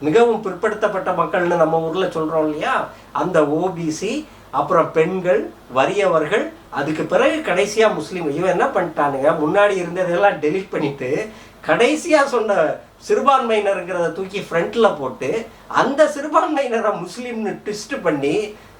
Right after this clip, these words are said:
முஸ்லீம் மட்டும் சிறுபான்மையினர் இல்லையா, அதுக்கு எவ்வளவோ அர்த்தங்கள் இருக்கு, எவ்வளவோ பேர் சிறுபான்மை மக்கள் இருக்காங்க. இப்படி ட்விஸ்ட் அடிச்சு அதை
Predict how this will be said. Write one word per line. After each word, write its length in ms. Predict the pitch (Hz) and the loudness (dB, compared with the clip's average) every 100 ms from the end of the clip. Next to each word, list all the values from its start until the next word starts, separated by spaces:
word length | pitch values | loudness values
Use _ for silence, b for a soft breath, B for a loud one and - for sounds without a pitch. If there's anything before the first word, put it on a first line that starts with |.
| - | -14
முஸ்லீம் 400 | - - 247 254 | -14 -8 -6 0
மட்டும் 300 | 208 208 262 | 0 2 -4
சிறுபான்மையினர் 680 | - 220 247 233 220 208 185 | -4 0 2 2 2 0 -2
இல்லையா, 240 | 170 135 | 0 0
அதுக்கு 240 | 131 - 147 | 0 -2 0
எவ்வளவோ 520 | 143 226 262 269 247 | 2 2 4 6 4
அர்த்தங்கள் 480 | 170 233 214 196 175 | 2 -2 -4 -4 -6
இருக்கு, 320 | 175 262 254 | -10 -8 -2
எவ்வளவோ 640 | 156 175 240 254 269 285 | 0 0 0 2 2 4
பேர் 380 | 226 240 202 165 - | 4 4 2 -2 -8
சிறுபான்மை 500 | - 202 208 214 202 | -8 -2 2 4 2
மக்கள் 260 | 180 156 156 | -2 -4 -6
இருக்காங்க. 320 | 143 135 120 120 | -4 -4 -4 -8
இப்படி 360 | 226 - - 311 | -10 -6 -2 -2
ட்விஸ்ட் 360 | - 208 - | -2 -6 -2
அடிச்சு 600 | 254 202 156 - 139 254 269 B B - | 0 0 -2 -4 -6 -6 -8 B B -2
அதை 300 | - - | 0 2